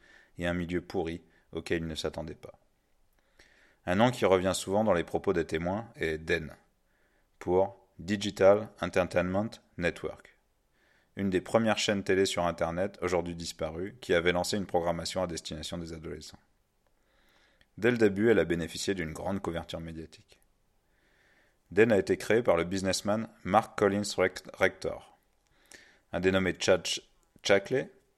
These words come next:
et l'ex-enfant acteur Brock Pierce. Son président était David Neumann,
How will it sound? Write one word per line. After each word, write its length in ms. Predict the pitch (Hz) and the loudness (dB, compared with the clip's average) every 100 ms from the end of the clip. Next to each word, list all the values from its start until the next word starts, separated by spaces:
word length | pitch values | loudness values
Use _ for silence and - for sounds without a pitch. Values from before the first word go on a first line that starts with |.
| _ | _
et 80 | 90 | -2
l'ex-enfant 640 | 92 110 - 92 - 98 - | 2 2 2 0 2 0 2
acteur 500 | 80 - 90 98 - _ | -2 0 0 0 -2 _
Brock 320 | 85 85 - | -2 -2 -4
Pierce. 400 | 82 80 - - _ _ _ _ _ _ _ _ _ _ - - | -12 -12 -12 -16 _ _ _ _ _ _ _ _ _ _ -20 -12
Son 180 | - 85 | -6 -2
président 420 | - 85 85 98 | 0 0 2 2
était 220 | 101 80 | 2 -2
David 340 | 80 82 85 80 | -2 -2 -4 -6
Neumann, 540 | 82 90 104 120 | -4 -2 -2 -2